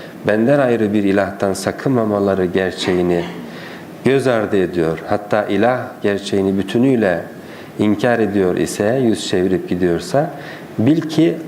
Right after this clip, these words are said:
arzularından kopamadığı içindir. Tutkularından yaşamı sınırsız yaşayacağı özleminden, ki bu bir gerçeklik de değildir kaldı ki. Bu sadece bir ütopyadır. Hiçbir zaman yaşam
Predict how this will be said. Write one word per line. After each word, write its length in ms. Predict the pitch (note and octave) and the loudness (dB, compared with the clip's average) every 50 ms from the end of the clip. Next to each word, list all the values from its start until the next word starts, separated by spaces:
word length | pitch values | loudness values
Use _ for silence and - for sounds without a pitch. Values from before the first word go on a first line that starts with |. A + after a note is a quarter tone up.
| - - | -4 -2
arzularından 840 | - A2 A2 A2 A2 A#2 A2+ A2+ A2+ A2+ A2 A2+ A#2 A#2+ C3+ C3+ C3+ D3 - - | 0 0 0 0 -2 0 0 0 2 2 2 2 2 2 2 0 -2 -4 -6 -4
kopamadığı 640 | - - G2 - - B2 A#2 A2 F#2+ E2 - E2+ D#2+ | -4 -4 -2 -2 -2 0 0 0 0 -2 -2 -2 -4
içindir. 560 | D#2 D2+ - - - D#2+ D2 D2 D2 C#2+ - - - - - - - - - - - | -4 -4 -4 -4 -2 -2 -2 -2 -2 -4 -6 -10 -14 -14 -14 -12 -12 -12 -14 -12 -8
Tutkularından 800 | - G#2+ - - - A#2 A2 A2 G#2+ G#2+ G#2 G#2 G#2 A2+ A#2+ B2 C3+ C3 - - | -6 -6 -4 -2 0 2 2 4 4 2 2 2 2 2 2 0 -2 -4 -2 -2
yaşamı 540 | G2+ G2+ - - A2+ G#2+ A2 A#2+ C3+ D3+ - - - - - - - - - | -2 -2 0 0 0 2 2 2 2 2 0 -2 -6 -12 -14 -14 -16 -14 -12
sınırsız 680 | - - - A#2+ A#2+ B2 A#2+ A2 - - D#3+ D3+ C3 A#2+ | -8 -2 0 2 2 2 2 0 0 0 2 2 4 4
yaşayacağı 600 | A#2 A2+ G#2+ - B2 A2+ A2 G#2+ G#2+ B2 B2+ C3 | 2 2 2 2 2 2 2 2 2 2 2 2
özleminden, 800 | A#2+ A2 A2+ A2+ A2 G2 G#2+ A2 G#2 G#2 G#2 G#2 F#2+ F#2+ F2+ D#2+ D2+ D2+ - - | 2 2 2 2 2 0 0 0 2 2 2 2 2 2 0 0 -2 -6 -8 -4
ki 140 | - A#2+ A#2 | -2 0 2
bu 140 | A#2+ A2+ A#2 | 2 2 2
bir 180 | A#2+ A#2 - - - - - - - - - - - - - - - - A2 | 2 2 0 -2 -6 -12 -12 -14 -16 -16 -16 -16 -18 -18 -18 -16 -10 -2 0
gerçeklik 640 | G#2 A2+ A2 A2 - - A#2 G#2+ - C3+ B2+ - - | 2 2 2 0 -2 -2 -4 -2 -2 -6 -4 0 0
de 140 | C#3 A#2+ | 2 2
değildir 400 | B2 B2 B2+ C#3+ C3+ A2 G2 E2+ - - | 2 2 2 2 0 0 -2 -2 -2 -2
kaldı 320 | - E2 D2+ D2 - - - | -2 -2 -2 -2 -4 -6 -6
ki. 140 | - F#2+ F#2 G2 B2 | -6 -8 -6 -6 -6
Bu 40 | G#2+ | -4
sadece 520 | - - C#3 C3+ A#2+ B2 A2+ A#2+ C3 B2 | 0 2 2 2 2 2 2 2 2 2
bir 100 | A#2+ A2 - - - - - - - - - - - | 0 -2 -2 -6 -10 -14 -14 -16 -16 -16 -6 -4 -4
ütopyadır. 640 | E3 - - D3+ C3 - - G#2+ F2+ - E2+ D#2 | -2 0 0 0 0 0 0 -2 0 0 -2 -4
Hiçbir 300 | - A#2 - - - C#3 | -4 -6 -8 -4 -2 0
zaman 280 | B2 A2+ A#2 A2+ A2+ A2 | 0 0 2 2 2 2
yaşam 440 | A2 G#2+ G#2 G#2 - - B2 A#2+ | 2 2 0 0 0 0 0 0